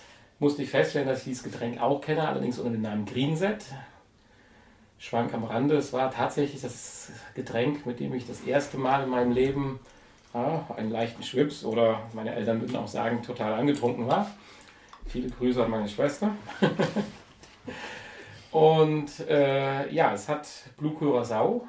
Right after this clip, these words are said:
als Inhalt, Orangensaft und vielleicht als Abweichung, beim Frosch nicht immer, aber beim Greenset ja,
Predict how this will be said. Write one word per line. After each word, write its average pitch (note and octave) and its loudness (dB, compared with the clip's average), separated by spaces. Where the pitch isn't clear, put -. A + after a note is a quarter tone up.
als F#3 -8
Inhalt, A3+ 0
Orangensaft G3+ 0
und C3+ -4
vielleicht C#3 4
als B2+ -2
Abweichung, D#3+ 0
beim A#2+ 0
Frosch - 0
nicht B2 -2
immer, F#3 4
aber B2+ 2
beim B2 0
Greenset C3+ 0
ja, C3+ 2